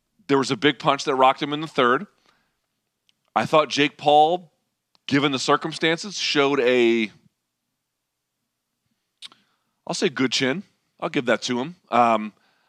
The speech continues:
I do think that the ropes probably held him up in the fourth, but there's no way to know. It doesn't count. So the judge, uh, excuse me, the referee didn't give it to him, so we can't hear it. It's not part of the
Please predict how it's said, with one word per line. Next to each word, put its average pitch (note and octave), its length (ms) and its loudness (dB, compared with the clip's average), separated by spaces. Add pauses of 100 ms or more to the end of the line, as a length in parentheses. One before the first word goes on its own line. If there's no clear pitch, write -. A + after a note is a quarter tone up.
(140)
I C3 80 2
do E3+ 180 -4
think G3 180 -2
that F3 100 -2
the E3 100 2
ropes E3+ 300 2
probably F3 480 -2
held F3+ 220 0
him F3+ 120 0
up F#3 320 0
in E3+ 120 -6
the F3 60 -2
fourth, G#3 520 -2 (600)
but C#3+ 140 0
there's D3+ 180 0
no D#3+ 120 2
way D#3 100 2
to C#3+ 100 -2
know. D3+ 260 0
It A#2 100 -6
doesn't C3 280 0
count. D3+ 460 -6
So B2+ 480 0 (600)
the B2 100 -4
judge, B2+ 360 -2
uh, B2 140 2
excuse A2+ 220 -6
me, A#2 60 -6
the A2+ 100 0
referee C3 340 0
didn't B2 200 -4
give B2 140 -2
it C#3 80 -6
to E3 100 -4
him, F#3+ 100 -8
so D3 120 0
we C3 200 -2
can't C3 340 -6
hear D3+ 340 -8
it. A2+ 120 -8
It's G#2+ 160 -12
not B2+ 180 -4
part B2+ 240 2
of A2 80 -4
the G#2 260 -2